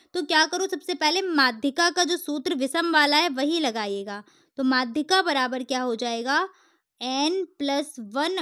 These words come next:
upon two वां पद। एन का मान कितना है, तो एन का मान यहाँ पर दिया गया है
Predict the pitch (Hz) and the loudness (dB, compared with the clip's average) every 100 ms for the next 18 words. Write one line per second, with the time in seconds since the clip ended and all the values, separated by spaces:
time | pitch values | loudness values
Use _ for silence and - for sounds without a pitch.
0 | - 240 - 247 262 285 302 - - 262 | -6 -10 -6 -4 0 0 -2 -8 -6 -4
1 | 240 226 302 359 - 247 196 202 _ _ | -4 0 0 -2 -4 -6 -6 -12 _ _
2 | _ _ - 262 294 285 339 254 240 294 | _ _ -6 0 0 2 2 2 2 2
3 | 285 277 330 339 349 359 339 247 254 269 | 0 -2 0 2 0 -2 -6 -4 -2 -2
4 | 320 311 262 269 320 339 311 302 277 226 | 0 0 2 2 2 2 2 0 -4 -6
5 | 226 226 214 226 269 | -6 -6 -6 -6 -6